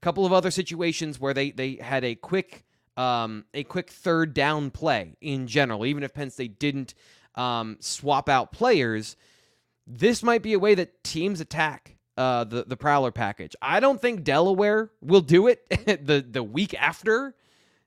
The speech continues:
that, uh, that West Virginia did it, but a team like Illinois, especially, I think this is something Ohio State could use.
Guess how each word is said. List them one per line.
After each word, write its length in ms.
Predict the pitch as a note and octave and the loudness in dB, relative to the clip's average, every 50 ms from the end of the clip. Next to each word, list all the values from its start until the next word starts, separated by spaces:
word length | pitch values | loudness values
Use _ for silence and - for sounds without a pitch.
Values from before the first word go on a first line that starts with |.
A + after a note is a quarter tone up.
| _ - | _ -10
that, 380 | A2+ C#3 C#3 C#3 C#3+ C#3 - | -4 -2 0 0 0 -2 -2
uh, 380 | D3 C#3 C3 B2+ B2 A#2+ A2+ G2 | -2 0 2 2 2 0 0 -2
that 140 | B2+ C3 B2 | -2 -2 0
West 200 | A#2+ - - - | 0 0 0 0
Virginia 360 | C#3 C#3 B2 D#3+ G3 G3+ D#3+ | -6 -2 2 2 2 2 2
did 200 | C3 B2 A#2 G#2+ | -2 -2 -2 -2
it, 160 | A2 G#2+ - _ _ _ _ _ _ _ - B2 | -2 -4 -6 _ _ _ _ _ _ _ -12 -4
but 200 | A#2+ D3 D3 C#3 | 0 0 2 2
a 60 | B2 | 0
team 280 | - - F#3 G#3+ A3+ | -2 -2 -2 0 0
like 360 | A3 G3 E3 C#3+ A#2+ - - _ _ _ _ - | 0 0 0 0 -2 -6 -12 _ _ _ _ -6
Illinois, 640 | B2+ B2 A#2 A2 A2+ C3+ E3 E3+ E3+ E3+ E3+ D#3+ _ _ _ _ _ _ - | -4 -2 -2 0 0 2 2 2 2 0 -4 -8 _ _ _ _ _ _ -14
especially, 540 | - - - F#3+ G#3 - - G#3+ F3+ D#3+ C#3 | -10 -4 0 0 0 0 0 0 0 0 0
I 80 | C#3 | 0
think 200 | - D#3 C#3+ B2+ | 0 -2 -4 -4
this 180 | B2+ D3 C3 C3+ | -4 -4 -4 -4
is 80 | C3 | -6
something 260 | - C#3 A#2+ B2+ A2+ G#2+ | -6 -6 -4 -4 -4 -4
Ohio 280 | G#2 G#2 A#2+ A2 F#2+ | -4 -4 -4 -4 -6
State 340 | - - - D#3+ D#3 - - | -6 -4 -2 -2 -2 -2 -2
could 160 | - G#3 D#3+ | -4 -2 0
use. 440 | F3 G#3 G#3+ A3 A3+ B3 - - | 2 2 2 0 -2 -6 -12 -18